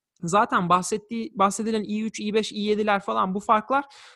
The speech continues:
birini daha kötü şekilde tasarlamıyorlar. Aslında hepsi en iyi şekilde,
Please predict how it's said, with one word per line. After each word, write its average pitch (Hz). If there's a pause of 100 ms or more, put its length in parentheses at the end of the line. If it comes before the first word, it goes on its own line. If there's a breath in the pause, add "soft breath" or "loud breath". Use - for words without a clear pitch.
birini 233
daha 226
kötü 247
şekilde 233
tasarlamıyorlar. 202
Aslında 277
hepsi 294 (180)
en 294
iyi 285
şekilde, 226